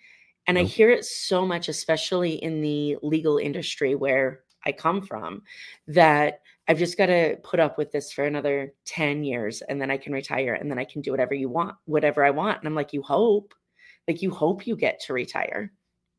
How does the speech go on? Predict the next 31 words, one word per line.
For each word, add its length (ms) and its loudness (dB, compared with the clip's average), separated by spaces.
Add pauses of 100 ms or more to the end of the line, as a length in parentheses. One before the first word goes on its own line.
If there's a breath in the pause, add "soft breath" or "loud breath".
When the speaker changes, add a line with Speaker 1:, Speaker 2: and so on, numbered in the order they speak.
(120)
Speaker 1:
I 140 4
hope 220 0
Speaker 2:
Mm-hmm. 20 -2
Speaker 1:
you 80 -2
do 140 -2
too. 460 0
So 520 4 (440 loud breath)
I 100 10
love 220 10
that 100 4
you're 140 4
spreading 380 4
that 160 2
message. 580 -2 (140)
Um, 400 4 (800)
I'm 160 4
also 500 4
curious, 720 2 (380 loud breath)
you 160 2
mentioned 920 0 (920)
<laughs> 560 -10
that 120 4
you 340 -2
realized 580 2
all 220 2
financial 480 -2
planners 420 -4
were 120 -2
full 260 -6
of 100 -4
shit. 300 -4